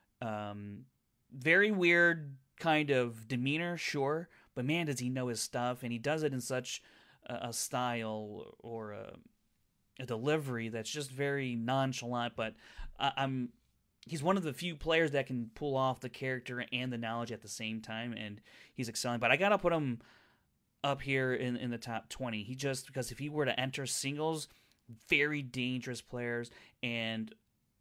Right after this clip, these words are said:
I don't know if Looney Bin's gonna be able, Looney Bin will not be a top five protected team.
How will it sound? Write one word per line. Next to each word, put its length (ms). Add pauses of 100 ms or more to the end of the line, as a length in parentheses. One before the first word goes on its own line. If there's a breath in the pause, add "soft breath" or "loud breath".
(100)
I 120
don't 240
know 180
if 120
Looney 340
Bin's 380
gonna 160
be 140
able, 500 (360 loud breath)
Looney 180
Bin 140
will 140
not 260
be 140
a 40
top 280
five 220
protected 520
team. 380